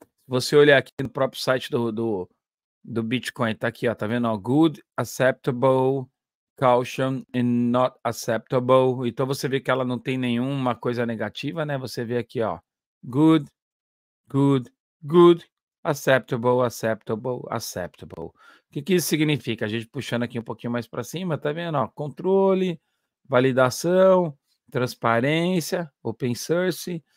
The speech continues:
environment, privacy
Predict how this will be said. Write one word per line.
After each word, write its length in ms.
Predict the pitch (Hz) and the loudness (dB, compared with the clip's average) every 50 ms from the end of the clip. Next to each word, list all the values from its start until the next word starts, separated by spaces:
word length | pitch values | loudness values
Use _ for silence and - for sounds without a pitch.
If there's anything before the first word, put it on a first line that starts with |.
| _ _ - | _ _ -10
environment, 960 | - 131 113 98 - 143 156 170 - - - 180 180 180 175 175 180 180 147 _ _ _ _ _ _ _ _ _ _ _ _ _ _ | -6 -6 -6 -2 2 6 8 8 8 6 4 2 0 0 -2 -2 -2 -4 -6 _ _ _ _ _ _ _ _ _ _ _ _ _ _
privacy 800 | - 160 165 170 175 170 165 180 180 - - - 185 180 175 | 8 10 10 12 12 10 8 6 4 -2 2 4 6 6 6